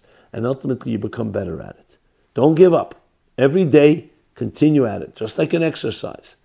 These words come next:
That's gonna be the challenge, maintaining that attitude. Not just being inspired by these words.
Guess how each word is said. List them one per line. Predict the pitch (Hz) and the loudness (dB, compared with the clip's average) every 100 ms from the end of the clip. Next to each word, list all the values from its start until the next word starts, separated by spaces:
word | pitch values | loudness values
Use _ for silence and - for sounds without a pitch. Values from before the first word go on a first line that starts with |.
| _ _ _ _ _ _ | _ _ _ _ _ _
That's | 131 170 | 0 2
gonna | 170 180 | 4 2
be | 160 | 4
the | 147 131 | 0 -2
challenge, | 143 127 104 92 | -4 -6 -8 -6
maintaining | 110 127 - 156 165 147 123 | -4 -4 -2 0 2 0 -2
that | 117 113 - | -4 -6 -6
attitude. | 113 101 - - - _ _ _ _ _ _ | -6 -6 -10 -16 -18 _ _ _ _ _ _
Not | - 190 | 0 2
just | 208 147 | 2 2
being | 143 127 | 2 0
inspired | 120 - 127 113 101 | -2 -2 0 0 -2
by | 101 | -2
these | 98 95 | -2 -4
words. | 87 85 - | -6 -10 -10